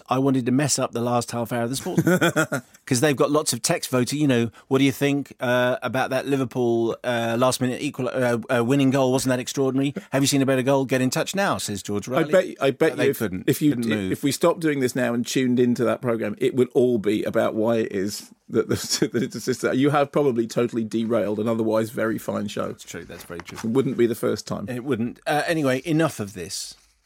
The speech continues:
Speaker 2: Is there ever,
Speaker 1: Fun
Speaker 2: is
Speaker 1: and
Speaker 2: there
Speaker 1: games.
Speaker 2: ever enough of this?
Speaker 1: Because the show beckons. Just the other
Speaker 2: I'm
Speaker 1: side.
Speaker 2: really pleased to be back.
Speaker 1: It's very good. That's very good.
Speaker 2: Yeah. I mean, I'm really, I am really pleased. I'm really, it's nice to see you again.
Speaker 1: Well, it's very nice to
Speaker 2: Very
Speaker 1: see
Speaker 2: nice to
Speaker 1: you.
Speaker 2: see you too. Fine. Okay.
Speaker 1: Right. This is
Speaker 2: Did you,
Speaker 1: gonna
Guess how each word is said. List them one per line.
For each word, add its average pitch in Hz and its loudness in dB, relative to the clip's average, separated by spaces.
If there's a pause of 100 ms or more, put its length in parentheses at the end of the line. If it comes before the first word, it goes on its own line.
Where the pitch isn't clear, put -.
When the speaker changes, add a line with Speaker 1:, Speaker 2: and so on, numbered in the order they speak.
(280)
Speaker 2:
Is 104 -8
there 104 0
ever, 107 0
Speaker 1:
Fun 117 0
Speaker 2:
is 113 4
Speaker 1:
and 110 0
Speaker 2:
there 120 2
Speaker 1:
games. 123 2
Speaker 2:
ever 123 -2
enough 104 -4
of 160 -18
this? 98 -10
Speaker 1:
Because 117 -2
the 123 -4
show 123 0
beckons. 101 -10
Just - -4
the 127 -4
other 107 -6
Speaker 2:
I'm 220 2
Speaker 1:
side. 269 0
Speaker 2:
really 359 6
pleased 262 0
to 190 -4
be 180 0
back. 180 -2 (460)
Speaker 1:
It's - -16
very 131 -4
good. 101 -8
That's - -12
very 202 -10
good. 214 -14
Speaker 2:
Yeah. 156 0 (280)
I 147 0
mean, 175 -2
I'm 185 2
really, 208 2
I 160 4
am 170 0
really 156 4
pleased. 147 0
I'm 170 2
really, 240 2
it's - -4
nice 208 4
to - -4
see 214 2
you 170 0
again. - -2
Speaker 1:
Well, 190 2
it's 131 2
very 156 4
nice 156 2
to 147 -4
Speaker 2:
Very 151 4
Speaker 1:
see 165 4
Speaker 2:
nice 165 0
to 156 2
Speaker 1:
you. 170 6
Speaker 2:
see 165 4
you 160 6
too. 135 2
Fine. 107 -2
Okay. 107 -4 (120)
Speaker 1:
Right. 120 -8
This 147 2
is 139 0
Speaker 2:
Did 202 4
you, 254 4
Speaker 1:
gonna 214 0